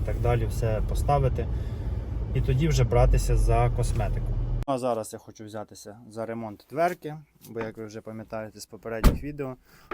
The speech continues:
якщо легко закривати, вона закривається, якщо сильно закривати, вона відскакує. Тому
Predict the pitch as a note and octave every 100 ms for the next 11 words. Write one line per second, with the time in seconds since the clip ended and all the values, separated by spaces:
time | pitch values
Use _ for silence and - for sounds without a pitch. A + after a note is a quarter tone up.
0 | - - A2 G#2+ - A2+ G#2 A2 G#2+ G#2
1 | G#2+ G#2+ G#2 G#2 A2 D3 D3+ C#3 G#2+ -
2 | - - D3+ D3+ C#3 C3+ - - - A2
3 | A#2 B2 B2+ B2+ G#2+ G2+ A#2 A#2 G#2+ -
4 | G#2+ G2 G2 F#2+ - A#2 D3+